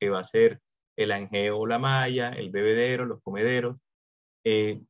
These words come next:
de pronto coloqué un valor para herramientas por si necesitamos comprar algo para transportar el alimento o,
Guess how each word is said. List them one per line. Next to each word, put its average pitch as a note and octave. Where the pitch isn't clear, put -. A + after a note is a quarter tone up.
de A2
pronto A#2
coloqué A#2+
un A2
valor A#2
para C3
herramientas A#2+
por G#2
si G#2+
necesitamos G#2
comprar A#2
algo A2
para A2+
transportar G#2+
el A2
alimento A#2
o, G#2